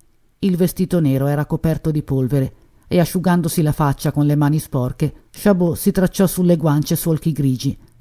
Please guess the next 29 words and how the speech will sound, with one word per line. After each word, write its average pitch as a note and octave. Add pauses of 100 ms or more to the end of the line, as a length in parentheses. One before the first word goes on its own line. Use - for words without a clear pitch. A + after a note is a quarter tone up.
(420)
Mio F3+
padre E3
è -
già D#3
malato, D3 (200)
ha C3+
avuto D3+
un D#3+
attacco D#3
di D3+
cuore D#3
l'anno D3+
scorso D3
e D#3+
il D#3+
medico D#3+
gli C#3+
ha D3+
raccomandato D3+
di C#3
evitare C#3+
le C#3+
emozioni. C3+ (400)
Parlava D3+
con C#3
voce C3+
monotona, B2+
era D3+
inebetito. C#3